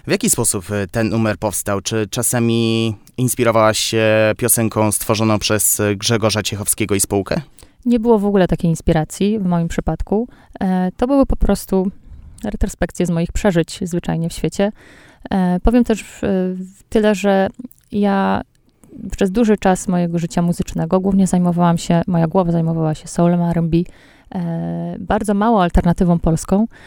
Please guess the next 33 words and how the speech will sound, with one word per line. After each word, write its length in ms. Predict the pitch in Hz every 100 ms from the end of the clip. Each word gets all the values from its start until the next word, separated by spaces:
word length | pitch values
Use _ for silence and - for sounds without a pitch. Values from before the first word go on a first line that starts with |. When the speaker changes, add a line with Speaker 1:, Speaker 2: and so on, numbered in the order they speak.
| - - 185
Speaker 2:
e, 360 | 180 180 175 -
a 100 | 208
przez 240 | - -
pewien 280 | 233 240 220
czas 340 | 190 180 - 165
bardzo 360 | 180 196 180
dużo 280 | 170 160 170
i 100 | 180
ze 100 | 165
względu 280 | 160 160 165
też 200 | 170 170
na 80 | 170
mój, 160 | 170 -
e, 120 | 180
wcześniejszy 400 | 170 175 185 185
zespół, 320 | 208 226 202 202
elektroniką. 640 | 202 190 - 165 160 - 165 - - - -
Więc 160 | 190 185
tak 160 | 202
naprawdę 640 | 202 196 208 202 196 196 - 67
te 100 | -
moje 200 | 202 202
historie 400 | 202 196 185 175
głównie 260 | 170 170 170
opierają 380 | 170 160 156 156
się 140 | -
na, 160 | 156 190
na, 220 | 202 185 -
na 180 | - 185
moich 180 | 175
przeżyciach 380 | - 156 165 -
po 80 | -
prostu. 300 | - -